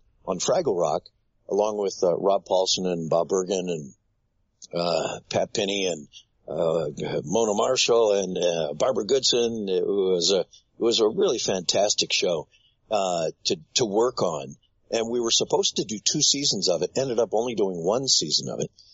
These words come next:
um, because apparently, uh, uh, Brandon Tartikoff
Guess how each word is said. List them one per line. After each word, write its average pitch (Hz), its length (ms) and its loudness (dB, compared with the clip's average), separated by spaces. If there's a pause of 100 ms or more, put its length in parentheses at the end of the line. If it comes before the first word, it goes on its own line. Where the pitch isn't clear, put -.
(260)
um, 78 500 -2 (260)
because 90 240 0
apparently, 95 680 -2
uh, 80 360 0 (420)
uh, 71 100 2
Brandon 101 400 0
Tartikoff 98 560 0